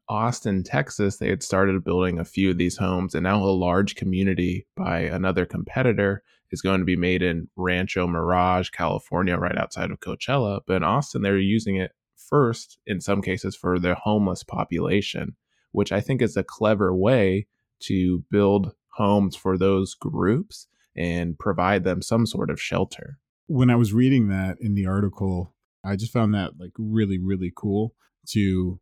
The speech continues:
Speaker 2: like, it's just an excellent way of implementation. Number one, they are about three to six times quicker to build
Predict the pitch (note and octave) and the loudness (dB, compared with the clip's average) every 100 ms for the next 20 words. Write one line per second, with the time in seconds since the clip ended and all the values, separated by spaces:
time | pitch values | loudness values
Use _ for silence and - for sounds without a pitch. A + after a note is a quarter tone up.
0 | _ - F#2 G#2+ G#2+ A#2+ A#2+ A2+ - B2+ | _ -4 -2 -2 -2 0 2 0 2 2
1 | G#2 G#2 F#2 G2 G#2 F#2 - F#2+ F2+ F#2 | 4 4 2 0 0 -2 -2 -2 -2 -4
2 | F2 G2+ G#2 G2+ G#2+ G#2 G#2 G2 G2 F#2 | -4 -2 0 0 2 2 0 -2 -4 -4
3 | F2+ F2+ F2 - _ _ _ - G2 G2+ | -6 -8 -10 -14 _ _ _ -8 -2 -2
4 | - A#2+ A#2+ A#2 - A#2 - G2+ - - | 2 4 6 4 2 0 0 0 -2 -2
5 | A2+ G2+ A#2+ A#2 - F2 G2 F#2+ F#2+ G#2+ | -2 0 2 2 2 -2 0 0 2 0
6 | A2+ | -2